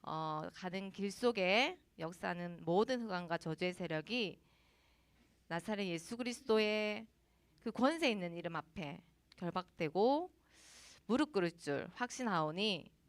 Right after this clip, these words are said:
하나님, 저희들이 내 생각, 내 동기, 나의 모든 환경을 내려놓고 오직 그 예수 그리스도의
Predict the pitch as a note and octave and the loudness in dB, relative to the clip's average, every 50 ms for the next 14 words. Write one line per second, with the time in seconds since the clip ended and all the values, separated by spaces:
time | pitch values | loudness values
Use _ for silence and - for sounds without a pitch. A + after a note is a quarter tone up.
0 | _ - F#3+ F3+ F3+ F3+ F3+ F3 F3 F3 E3+ F3 F#3 F3+ F3+ F3+ G#3 A#3 B3+ C#4 | _ -8 -6 -4 -4 -4 -4 -6 -4 -2 0 0 0 0 -2 -2 -2 0 0 0
1 | D4 E4 - - _ _ _ _ _ _ _ _ _ _ _ _ _ _ _ _ | -2 -4 -8 -14 _ _ _ _ _ _ _ _ _ _ _ _ _ _ _ _
2 | _ _ _ _ _ - D3 E3 E3+ G#3 G3 G3 F#3+ F#3+ F#3 F#3 F3+ F3+ F3+ F3 | _ _ _ _ _ -10 -8 -6 -6 -6 -6 -2 0 2 4 4 4 2 0 0
3 | F3 F#3 F#3 F3+ E3 E3 E3 D3+ E3+ E3+ E3+ E3+ E3 E3 E3 F3 - - - - | 0 0 0 -2 -4 -6 -8 -8 -6 -6 -4 -6 -6 -8 -10 -12 -14 -16 -10 -4
4 | - F3+ F#3+ G3 F#3 F3 F3 F#3 A3+ C#4+ D4+ D#4 D4+ C#4+ C4 G#3 F#3 F#3 F3+ F3 | -2 0 0 0 0 2 4 6 6 6 4 2 0 0 -2 -2 0 0 0 2
5 | F3+ F3 F3 F3 F#3 F#3+ F3+ F3+ - _ - - F3 F3 G3 A#3+ C#4 D#4 F4 F4+ | 0 -2 -2 0 0 0 0 -2 -6 _ -4 0 4 6 6 6 6 4 2 -2
6 | - - - _ _ _ _ _ _ _ _ _ _ _ _ - - - C4 C#4+ | -10 -20 -20 _ _ _ _ _ _ _ _ _ _ _ _ 0 2 4 4 4
7 | C#4 - F3+ C#3+ - - - _ _ _ _ _ _ _ _ _ _ _ _ _ | 2 -2 -6 -10 -10 -14 -20 _ _ _ _ _ _ _ _ _ _ _ _ _
8 | _ _ _ _ _ _ _ _ _ _ - - G3+ F3+ D#3+ D#3 - - G3 F#3+ | _ _ _ _ _ _ _ _ _ _ -8 -6 -4 -2 -2 -4 -4 -6 -6 -6
9 | - F3 F3+ F3+ - - F#3 F3+ F3 E3 E3 D#3+ D#3+ D#3+ D#3+ D#3+ D#3+ D#3+ E3 F3+ | -4 -6 -6 -8 -4 -2 0 0 2 2 0 -2 -2 -4 -6 -6 -8 -8 -10 -12